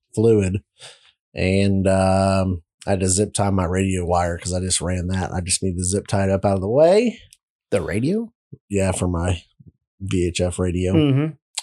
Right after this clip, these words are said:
Speaker 1: Um, I had to put the front fenders on,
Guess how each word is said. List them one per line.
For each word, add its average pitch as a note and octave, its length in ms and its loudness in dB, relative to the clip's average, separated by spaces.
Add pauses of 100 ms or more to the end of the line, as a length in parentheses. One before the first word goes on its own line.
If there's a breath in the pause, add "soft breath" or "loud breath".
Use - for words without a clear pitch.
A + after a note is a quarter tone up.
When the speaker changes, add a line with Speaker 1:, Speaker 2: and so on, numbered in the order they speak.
(120)
Speaker 1:
Um, G#2+ 560 2
I A2 180 0
had A#2 340 2
to A#2+ 200 2
put A#2 260 0
the A2+ 120 2
front B2 300 0
fenders B2+ 280 0
on, D3 300 2